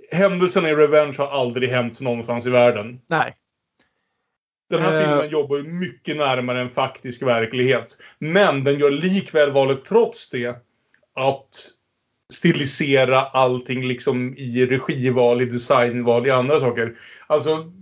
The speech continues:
Speaker 1: bu-, budskapet som den bär med sig, eh, den liksom bakomliggande maktsystemen som den diskuterar, är direkt sprungna ur verkligheten.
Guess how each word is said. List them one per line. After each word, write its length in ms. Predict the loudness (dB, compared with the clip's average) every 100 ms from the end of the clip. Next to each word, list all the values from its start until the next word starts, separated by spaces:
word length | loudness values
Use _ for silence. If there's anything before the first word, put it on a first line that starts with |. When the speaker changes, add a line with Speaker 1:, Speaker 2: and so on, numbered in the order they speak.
| -6 0
Speaker 1:
bu-, 220 | 0 2
budskapet 720 | 0 0 -2 2 2 2 -2
som 120 | 0
den 160 | 0 2
bär 220 | 2 2
med 300 | 0 -2 -4
sig, 540 | 0 2 2 2 -2 -8 -20 _ 0
eh, 340 | 2 2 -2 -4
den 180 | -2 0
liksom 280 | -2 -2
bakomliggande 1120 | 2 4 2 0 0 0 0 0 2 2 2
maktsystemen 960 | 2 0 -2 -10 -10 -2 0 2 0 -2
som 120 | -2
den 140 | -2 -4
diskuterar, 840 | -6 -4 0 2 4 2 0 -4 _ _ _ _ _ _ _ _ -4
är 140 | -2 0
direkt 400 | 2 2 0 -6
sprungna 400 | -2 0 0 0
ur 120 | 0
verkligheten. 760 | 0 -2 -2 -4 -6 -10 -12